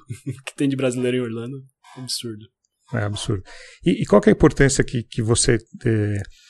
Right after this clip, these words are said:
Speaker 2: atribui a, a esse tipo de eventos que você participa e você incentiva os corretores a, também consumirem?
Speaker 1: Olha, eu, eu acho que quanto mais a gente fala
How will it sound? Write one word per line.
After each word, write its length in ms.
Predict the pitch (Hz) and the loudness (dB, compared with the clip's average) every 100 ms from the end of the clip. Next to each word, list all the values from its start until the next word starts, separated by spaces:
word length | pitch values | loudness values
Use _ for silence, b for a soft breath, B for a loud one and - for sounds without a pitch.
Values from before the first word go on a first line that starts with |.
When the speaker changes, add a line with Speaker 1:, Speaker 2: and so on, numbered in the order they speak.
| B - | B -4
Speaker 2:
atribui 500 | - - 110 123 120 | 0 0 2 4 4
a, 180 | 117 113 - | 4 0 -2
a 400 | 117 117 113 - | -4 -2 -4 -6
esse 200 | 110 - | -6 -6
tipo 220 | 110 120 | -6 -2
de 80 | 117 | 0
eventos 240 | 110 117 - | 0 0 -2
que 60 | |
você 180 | 113 - | -4 -2
participa 500 | 113 120 - 127 131 | -2 -4 -2 -4 -2
e 40 | 120 | -2
você 220 | 117 131 | -2 -2
incentiva 480 | - 123 - 123 110 | 0 -2 0 -2 -2
os 80 | |
corretores 480 | - 113 107 113 104 | 0 -2 0 -2 0
a, 160 | 107 104 b b b _ | -2 -4 b b b _
também 200 | - 110 | -6 -4
consumirem? 500 | 101 107 113 98 95 98 _ B B B B B B B _ _ - _ _ _ _ - | -4 -6 -6 -8 -8 -10 _ B B B B B B B _ _ -20 _ _ _ _ -6
Speaker 1:
Olha, 280 | 151 113 85 - _ _ _ | -6 -6 -12 -20 _ _ _
eu, 200 | 127 135 147 143 139 131 120 113 107 - _ | -10 -4 -2 -2 -2 -2 -4 -6 -8 -14 _
eu 140 | 123 | -6
acho 140 | 131 - | -6 -6
que 60 | |
quanto 240 | - 135 135 | -6 -6 -4
mais 180 | 139 156 | -4 -4
a 40 | |
gente 220 | 147 151 - | -6 -8 -10
fala 500 | - 113 117 127 | -6 -4 -4 -6